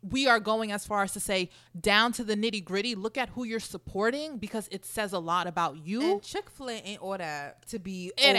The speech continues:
Speaker 1: ain't.
Speaker 2: here having that fucking long ass
Speaker 1: It ain't.
Speaker 2: line.
Speaker 1: And my thing with that is, even if it was, y-,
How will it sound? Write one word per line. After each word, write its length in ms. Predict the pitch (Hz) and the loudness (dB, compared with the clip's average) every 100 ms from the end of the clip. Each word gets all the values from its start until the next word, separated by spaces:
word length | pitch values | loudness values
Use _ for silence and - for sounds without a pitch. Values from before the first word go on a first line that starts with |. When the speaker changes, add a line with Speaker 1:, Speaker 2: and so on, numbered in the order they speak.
| 180 | 4
Speaker 1:
ain't. 160 | 165 190 | 2 0
Speaker 2:
here 240 | 185 175 | 0 0
having 440 | 190 180 175 165 | -2 -6 -6 -6
that 200 | 165 170 - | -6 -6 -8
fucking 260 | 165 165 | -8 -10
long 260 | 165 165 160 | -8 -8 -6
ass 220 | 156 165 | -8 -6
Speaker 1:
It 60 | 160 | -4
ain't. 140 | 220 | -2
Speaker 2:
line. 360 | - 180 143 151 | -2 -4 -6 0
Speaker 1:
And 160 | 285 240 | 2 4
my 160 | 240 311 339 | 6 4 2
thing 160 | 294 | -2
with 140 | 254 254 | 0 4
that 180 | 247 | 4
is, 160 | 240 - | 2 0
even 260 | 302 311 320 | -4 -4 -6
if 140 | - | -4
it 140 | 233 165 | -6 -4
was, 580 | 170 180 214 277 285 - - - _ _ _ _ | 2 2 4 0 -4 -10 -18 -20 _ _ _ _
y-, 80 | _ | _